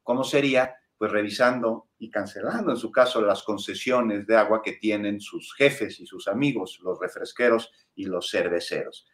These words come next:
Pero no, entonces viene al gobierno federal a pedir ayuda cuando lo podría resolver. Y ya lo, ¿no? Nada más lo de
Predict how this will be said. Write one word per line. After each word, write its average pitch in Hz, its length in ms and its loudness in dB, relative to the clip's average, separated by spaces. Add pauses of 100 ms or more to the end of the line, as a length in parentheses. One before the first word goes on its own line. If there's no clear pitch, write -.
Pero - 180 4
no, 123 340 0
entonces 107 320 -6
viene 104 200 4
al 92 80 2
gobierno 90 420 0
federal 85 460 0 (280)
a 85 180 2
pedir 80 440 -4
ayuda 87 360 2
cuando 90 180 0
lo 104 140 2
podría 113 220 6
resolver. 180 440 10 (440)
Y 156 120 2
ya 240 160 12
lo, 233 120 12
¿no? 254 200 4
Nada 196 200 2
más 190 220 2
lo 147 140 4
de 127 320 2